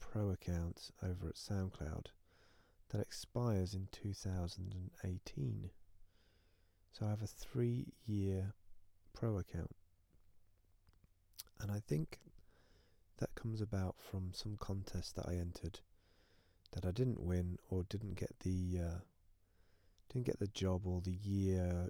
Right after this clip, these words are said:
contract, but I ended up getting a prize.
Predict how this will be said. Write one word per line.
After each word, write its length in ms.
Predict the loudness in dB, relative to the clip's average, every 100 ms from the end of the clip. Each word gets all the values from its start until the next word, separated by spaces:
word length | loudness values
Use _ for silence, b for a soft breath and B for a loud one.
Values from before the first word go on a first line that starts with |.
| -4
contract, 800 | -2 -2 -2 -2 -4 -4 -14 -18 -20 b b b b b b -6
but 100 | 2
I 40 | 2
ended 240 | 2 2
up 100 | 0
getting 280 | 2 2 4
a 180 | 2 0
prize. 420 | 0 4 2 0